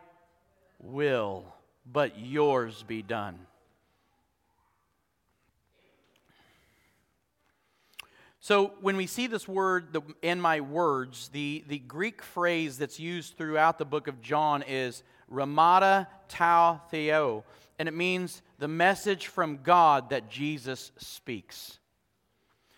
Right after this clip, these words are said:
When you see this, "and my words remain in you," it comes out the message from God that Jesus speaks. Isn't that amazing that the words that Jesus said throughout the gospel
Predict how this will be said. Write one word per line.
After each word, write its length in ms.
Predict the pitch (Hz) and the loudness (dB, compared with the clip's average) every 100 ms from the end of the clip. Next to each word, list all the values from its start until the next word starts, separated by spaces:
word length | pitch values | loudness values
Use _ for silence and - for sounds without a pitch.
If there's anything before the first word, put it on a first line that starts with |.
| - | -14
When 120 | 139 | -10
you 80 | 156 | -10
see 260 | - 214 214 | -6 -6 -6
this, 360 | 156 170 143 - | -2 -4 -2 -2
"and 280 | 165 143 | -2 -2
my 320 | 143 160 175 180 | 0 2 2 0
words 580 | 139 156 165 175 160 | -2 0 0 0 -2
remain 320 | 143 156 156 156 | -6 -4 -4 -4
in 140 | 156 | -6
you," 320 | 151 160 170 165 _ _ _ _ | -6 -6 -6 -10 _ _ _ _
it 160 | 156 147 | -8 -4
comes 320 | 180 170 156 | -2 0 2
out 300 | 170 170 151 | 4 2 -2
the 80 | 135 | -8
message 640 | 147 165 180 - 196 156 | -4 -2 -2 -4 -8 -8
from 420 | - - 175 170 | -16 -4 -2 -2
God 640 | 143 165 151 120 110 117 127 _ _ _ _ _ | 0 4 4 4 0 -4 -14 _ _ _ _ _
that 300 | 123 139 123 | -6 -4 -4
Jesus 720 | 107 127 131 117 120 - - - _ | -6 -8 -8 -8 -12 -12 -16 -20 _
speaks. 880 | - - - - 98 - - - - _ _ _ _ _ _ _ _ - | -20 -16 -16 -12 -14 -14 -20 -20 -20 _ _ _ _ _ _ _ _ -12
Isn't 140 | 147 | -4
that 140 | 151 139 | -2 -2
amazing 460 | 127 127 131 143 | -2 -4 -6 -8
that 120 | 131 | -10
the 80 | 131 | -10
words 380 | 127 143 170 139 | -8 -2 -2 -4
that 140 | 147 | -10
Jesus 440 | 107 143 160 147 127 | -8 -8 -8 -10 -12
said 400 | - 156 139 110 | -4 -2 -2 -4
throughout 520 | 123 123 135 147 143 | -10 -2 2 2 0
the 80 | 131 | -8
gospel 720 | 117 147 147 143 - 113 | 0 4 4 2 -8 -8